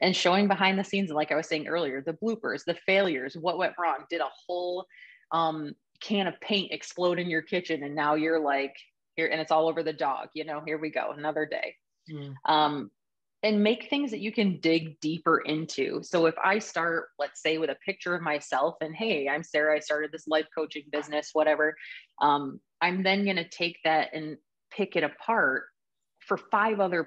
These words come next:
Speaker 1: posts of content throughout the month to start getting into the who, what, where, why, just of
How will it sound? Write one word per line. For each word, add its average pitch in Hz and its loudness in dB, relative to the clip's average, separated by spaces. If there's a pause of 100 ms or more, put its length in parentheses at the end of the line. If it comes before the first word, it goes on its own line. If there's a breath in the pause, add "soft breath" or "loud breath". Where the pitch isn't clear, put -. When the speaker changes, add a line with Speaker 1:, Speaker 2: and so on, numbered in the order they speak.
(120)
Speaker 1:
posts 185 -6
of 160 -8
content 156 0
throughout 151 2
the 151 0
month 151 0 (440 loud breath)
to 175 -4
start - 0 (280)
getting 175 2
into 175 0
the 156 0
who, 202 0
what, 165 2
where, 160 4
why, 151 6
just 156 -6
of - -8